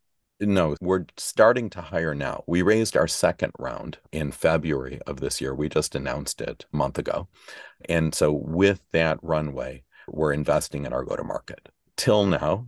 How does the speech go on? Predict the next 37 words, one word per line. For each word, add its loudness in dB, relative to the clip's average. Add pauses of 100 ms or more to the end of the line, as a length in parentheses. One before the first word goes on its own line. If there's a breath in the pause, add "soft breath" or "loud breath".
like -2
you 0
said, -2
sales 0
are 0
founder-led. 0 (120)
So -4
Kevin -2
and -4
I -2
do -6
this -2
all 2
together. -2 (120)
But 4
that's 4
not 4
a 2
bad 0
thing. -12 (120)
It 2
doesn't 2
scale. 0 (360 soft breath)
But 6 (180)
one 4
of 4
the 4
wonderful 0
things -4
that -6
we -4
like 0
about -2
being -8
at -8
a -4
startup 2